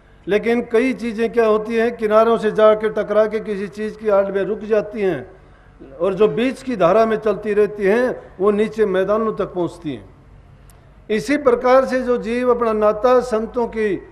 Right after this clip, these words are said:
शरण में जाके और उनके पूर्ण रूप से, पूरी श्रद्धा के साथ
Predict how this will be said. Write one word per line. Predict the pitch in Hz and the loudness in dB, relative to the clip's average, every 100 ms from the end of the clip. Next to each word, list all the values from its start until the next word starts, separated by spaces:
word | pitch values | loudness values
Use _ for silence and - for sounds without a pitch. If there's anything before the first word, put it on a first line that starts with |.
| - - - - | -20 -20 -10 2
शरण | 202 262 | 2 4
में | 247 240 | 2 4
जाके | 226 226 233 202 127 - - - - - - | 4 2 2 0 0 -10 -20 -20 -20 -8 0
और | 208 | 2
उनके | 220 247 247 247 233 262 269 - - - - - - - - 180 | 4 2 2 0 0 0 -2 -8 -18 -20 -20 -20 -20 -20 -12 0
पूर्ण | 220 277 262 | 2 4 2
रूप | 226 247 - | 2 0 -2
से, | - 240 185 | 0 2 2
पूरी | 120 - - 220 247 220 | 0 -10 -4 -2 -2 -2
श्रद्धा | - 208 190 233 | -4 0 4 2
के | 262 240 | 0 0
साथ | 240 | 2